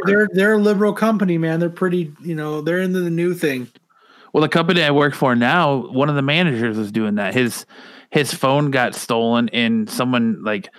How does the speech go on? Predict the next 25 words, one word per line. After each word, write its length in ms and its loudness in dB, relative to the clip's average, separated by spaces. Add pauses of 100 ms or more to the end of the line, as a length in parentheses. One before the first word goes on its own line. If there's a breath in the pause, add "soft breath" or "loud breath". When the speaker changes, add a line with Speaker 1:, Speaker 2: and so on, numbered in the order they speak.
(320 soft breath)
Speaker 2:
uploaded 600 4
and 140 0
sent 240 2
an 80 4
email 400 4
of 120 0
all 240 2
his, 120 2
like, 300 0
naked 560 2
pictures 580 2
and 200 2 (480 loud breath)
dick 200 0
pics 280 0
and 100 -2
pictures 260 0
of 120 0
his 120 0
girlfriend 720 2
nude 500 4
to, 120 2
like, 180 0
the 80 0
entire 380 2
company. 520 -2